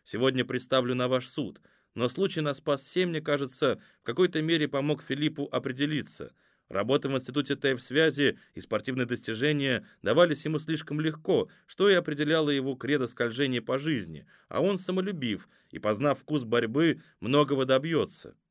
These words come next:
В нашей же работе борьбы хватает. Со временем, с пространством, с обстоятельствами, самим собой, наконец. К тому же у него есть личная цель. Звучит интригующе. Нет, все просто, любовь.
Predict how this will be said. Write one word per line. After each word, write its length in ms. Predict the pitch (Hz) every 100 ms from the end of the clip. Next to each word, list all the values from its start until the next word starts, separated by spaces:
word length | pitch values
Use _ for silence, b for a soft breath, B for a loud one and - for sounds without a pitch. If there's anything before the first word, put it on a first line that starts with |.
| -
В 140 | 98
нашей 340 | 123 175 190 185
же 140 | 185
работе 600 | 180 165 170 160 151 120 B B
борьбы 320 | 113 131 143 156
хватает. 720 | - 147 135 110 85 82 _ _
Со 200 | - 107
временем, 480 | 107 160 165 156 139
с 80 | -
пространством, 880 | 98 98 120 151 151 156 127 107 B B
с 100 | -
обстоятельствами, 1000 | - 107 120 143 131 - 120 117 107 B B
самим 340 | - 139 175
собой, 380 | 151 151 165 156
наконец. 580 | 107 107 98 87 78 - b b b
К 60 | -
тому 280 | 127 196
же 120 | 160 160
у 80 |
него 260 | 143 139 151
есть 420 | 131 135 127 - _ -
личная 460 | 123 143 - 117
цель. 420 | 110 - 127 90 _ _ _ _ _ _
Звучит 480 | 92 92 107 107 107
интригующе. 840 | 117 135 156 143 107 98 - 113 107 b b b
Нет, 340 | - 196 135 110
все 180 | - 160
просто, 440 | 156 110 - 113
любовь. 400 | 170 165 123